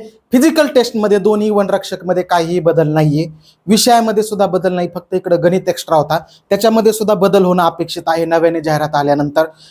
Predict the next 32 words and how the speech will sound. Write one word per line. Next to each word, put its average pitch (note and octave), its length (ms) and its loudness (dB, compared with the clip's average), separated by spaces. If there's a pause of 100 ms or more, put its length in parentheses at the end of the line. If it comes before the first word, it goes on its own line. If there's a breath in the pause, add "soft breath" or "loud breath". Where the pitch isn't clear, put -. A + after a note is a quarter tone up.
(140 soft breath)
हे G#3 100 2
सुद्धा G3+ 220 0
लक्षात F3 300 0
ठेवा. F3 300 0 (320 loud breath)
म्हणजे F3 180 -2
अशा F#3 220 0
प्रकारे F#3 460 0 (380)
ही G#3+ 80 0
सुद्धा G3+ 240 0
आहे. E3 220 2
बघा, G3 200 2
आता E3+ 160 0
दोन्हीमध्ये G#3 440 2
समान G#3+ 320 0
काय G#3+ 160 0
आहे G3 80 0
बघा, F#3+ 220 2 (300 soft breath)
मैदानी G3+ 400 4
चाचणी, F#3 340 -2
फिजिकल G3+ 420 0
टेस्ट, F#3+ 320 -2 (300)
दोन्हीची G3+ 520 2
ही G3+ 180 0
समान F#3 400 0
आहे, E3+ 220 0
लक्षात E3 300 0
ठेवा. F3 340 2 (360 soft breath)
नंतर G3 260 0
अजून F#3+ 280 0
काय G3+ 180 0
समान G3+ 300 0
आहे? G3+ 280 4